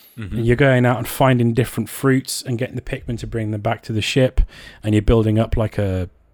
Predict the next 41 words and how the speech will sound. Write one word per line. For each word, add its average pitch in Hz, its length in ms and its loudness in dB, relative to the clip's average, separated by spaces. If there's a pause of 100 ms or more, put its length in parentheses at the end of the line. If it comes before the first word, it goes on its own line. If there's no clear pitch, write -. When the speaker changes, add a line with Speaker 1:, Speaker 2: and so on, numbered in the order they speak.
Speaker 2:
you 107 100 -2
know, 95 160 -2
like, 90 220 -6
a, 90 580 -6
um, 92 400 -6
a - 60 -10
stock - 340 0
of 113 100 0
fruit 131 300 -2
juices. 156 640 0 (460)
Um, 107 520 2 (600)
but 135 120 -2
every 123 360 0
day 127 260 4
one 117 220 4
of 110 160 0
those 110 500 0 (240)
vials 117 440 2
of 107 60 -4
fruit 117 280 -2
juice - 260 -2
gets - 240 -6
used 113 420 2
because 104 340 -4
your 101 100 -4
crew 113 260 -2
needs 110 220 0
to 85 120 -12
eat. 139 300 -6
So - 140 -4
you 113 180 2
need 123 180 4
to 113 60 -6
find 123 480 0
fruit - 360 -4
every 110 280 -4
day, 131 500 2 (360)
as 117 160 -6
well 113 180 4
as, 104 180 -2
like, 110 240 -2